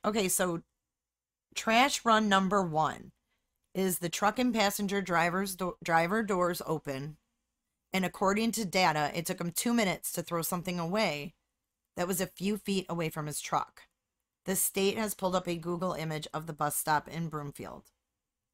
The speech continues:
On May tenth, Barry, or wait, I already read that one. So then he drove to the Holiday Inn Express. He parked on the south side.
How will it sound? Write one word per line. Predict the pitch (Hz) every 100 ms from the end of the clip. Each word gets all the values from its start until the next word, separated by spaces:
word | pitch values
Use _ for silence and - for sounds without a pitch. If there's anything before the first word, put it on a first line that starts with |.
| _ _ _ _ _ _ _ _ _ _ _ _ _ _ _ _ _ _ _ _ _ _ _ _ _ _ _ _ _ _ -
On | 180 180 185
May | 185
tenth, | 180 254 254 262 - -
Barry, | 180 196 196 190 196 190
or | 165 156
wait, | 135 -
I | 143
already | 139 135
read | 131
that | - 71
one. | 113 156 - _ _ _ _ -
So | - 196
then | 190 190 185 185 180 -
he | 185 196
drove | 185 196 190
to | 190
the | 175
Holiday | 190 180 240 254 247
Inn | 233
Express. | 240 - 180 175 175 - -
He | 143 180
parked | - 185 185
on | 175
the | 160
south | - 160 196 -
side. | - 165 160 156 160